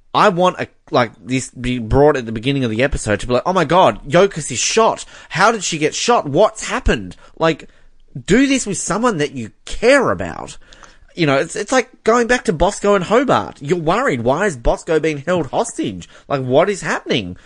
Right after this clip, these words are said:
You know, you, you're concerned. You hear a gunshot. Like, what is going on?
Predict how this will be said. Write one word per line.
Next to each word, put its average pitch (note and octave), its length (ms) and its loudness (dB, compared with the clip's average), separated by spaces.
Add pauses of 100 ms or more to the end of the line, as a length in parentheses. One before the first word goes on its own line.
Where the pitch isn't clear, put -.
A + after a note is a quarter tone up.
(160)
You D#3+ 100 0
know, D3+ 80 6
you, C3+ 240 2
you're D3 300 2
concerned. E3 840 0
You A2+ 100 -4
hear F#3+ 220 2
a F3+ 60 4
gunshot. E3+ 400 0
Like, C3 140 -4
what D3+ 260 2
is F3 80 -4
going E3+ 300 0
on? G#3+ 360 -6